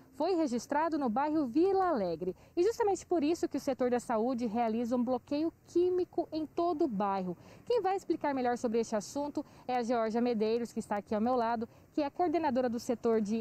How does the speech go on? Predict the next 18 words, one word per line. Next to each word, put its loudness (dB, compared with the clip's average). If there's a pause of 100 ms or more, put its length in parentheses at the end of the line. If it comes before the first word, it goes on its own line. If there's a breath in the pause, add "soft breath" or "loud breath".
entomologia 0
da 0
Secretaria -2
Municipal -2
de -8
Saúde. 0 (320 loud breath)
O -8
que -4
que 0
vocês 0
estão -2
encontrando 0
nesta 0
região? 0 (300 loud breath)
Há -4
muitos 0
animais 0
infectados, -4